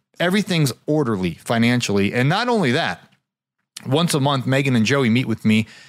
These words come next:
and they talk, we talk about, uh, it's called the Know Your Numbers monthly meeting. They actually, uh, talk about my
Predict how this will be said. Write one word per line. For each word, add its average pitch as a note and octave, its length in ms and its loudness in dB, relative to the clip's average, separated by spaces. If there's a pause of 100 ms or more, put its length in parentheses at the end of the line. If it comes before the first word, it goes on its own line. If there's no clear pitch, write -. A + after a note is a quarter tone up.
(160)
and A2+ 120 0
they A#2 120 2
talk, A#2+ 360 -2
we A#2+ 120 0
talk A#2+ 260 -2
about, G#2 420 0 (360)
uh, F#2+ 120 2
it's G2+ 100 -2
called B2 180 -2
the G2+ 80 0
Know A#2 100 2
Your B2 160 2
Numbers A2 340 0
monthly G#2 300 0
meeting. A2 380 2 (260)
They D3 220 0
actually, A#2+ 640 0 (420)
uh, G2 380 0 (260)
talk E3 320 -2
about G#2+ 400 -2
my G#2+ 320 0